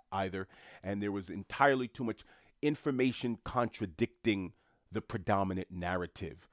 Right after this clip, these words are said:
So my friend decided, "No, I'm not taking the jab." He lost his job because of it, and it's been a struggle.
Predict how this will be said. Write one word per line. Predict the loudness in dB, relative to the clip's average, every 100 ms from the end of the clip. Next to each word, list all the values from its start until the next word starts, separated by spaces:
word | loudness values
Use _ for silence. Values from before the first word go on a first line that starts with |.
| _
So | -4 0
my | 0
friend | -2 -4 -4 -2
decided, | -6 -2 0 0 -2 -12 -8
"No, | 0 2
I'm |
not | 2 0
taking | -2 -4 -8
the |
jab." | -6 -4 -4 -6 -18 -10
He | -2 2
lost | 2 2 -4
his | -8 -8
job | -6 0 2 0 -4 -12
because | -12 -10 -10 -10
of | -14
it, | -16 _ _ -6
and | -2 0
it's | 0 -4
been | -4 -2 -2
a |
struggle. | -6 -12 -8 -6 -6 -8